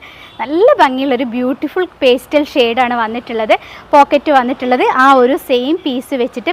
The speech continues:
പൈപ്പിംഗ് കൊടുത്തിട്ടാണ് പോക്കറ്റ് ചെയ്തിട്ടുള്ളത്. ദാ ഇതുപോലെ വരും കേട്ടോ. എല്ലാത്തിലും മീഡിയം തൊട്ട് ത്രിബിൾ എക്സ് എൽ സൈസ് വരെ അവൈലബിൾ ആണ്. അപ്പോൾ എല്ലാവർക്കും വാങ്ങാൻ പറ്റുന്ന നാനൂറ്റി തൊണ്ണൂറ്റൊമ്പത് രൂപ മാത്രമേ ഈ ഒരു കുർത്തിക്ക് പ്രൈസ് വന്നിട്ടുള്ളൂ. ഇട്ട് കഴിഞ്ഞാൽ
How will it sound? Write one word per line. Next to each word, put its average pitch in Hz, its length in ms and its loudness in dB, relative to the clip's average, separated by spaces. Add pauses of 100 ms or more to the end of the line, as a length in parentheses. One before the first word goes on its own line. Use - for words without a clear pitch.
(120)
പൈപ്പിംഗ് 262 420 0
കൊടുത്തിട്ടാണ് 226 580 -4
പോക്കറ്റ് 226 460 -4
ചെയ്തിട്ടുള്ളത്. 214 580 -4 (360)
ദാ 277 160 2
ഇതുപോലെ 233 480 -6
വരും 214 200 -6
കേട്ടോ. 254 180 -2 (360)
എല്ലാത്തിലും 320 520 2 (120)
മീഡിയം 240 360 -2
തൊട്ട് 247 200 -2 (100)
ത്രിബിൾ 226 240 -2
എക്സ് 262 180 -6
എൽ 262 120 -8
സൈസ് 240 340 -2
വരെ 226 160 0 (120)
അവൈലബിൾ 226 540 -6
ആണ്. 254 140 -2 (240)
അപ്പോൾ 262 200 0
എല്ലാവർക്കും 254 560 2 (100)
വാങ്ങാൻ 247 360 -2
പറ്റുന്ന 247 380 -4
നാനൂറ്റി 233 420 -6 (100)
തൊണ്ണൂറ്റൊമ്പത് 247 720 -4
രൂപ 226 140 -2 (140)
മാത്രമേ 247 360 -4
ഈ 233 100 -4
ഒരു 269 180 -6
കുർത്തിക്ക് 226 460 -10
പ്രൈസ് 208 340 -4 (100)
വന്നിട്ടുള്ളൂ. 220 440 -4 (380)
ഇട്ട് 359 220 -2
കഴിഞ്ഞാൽ 247 340 0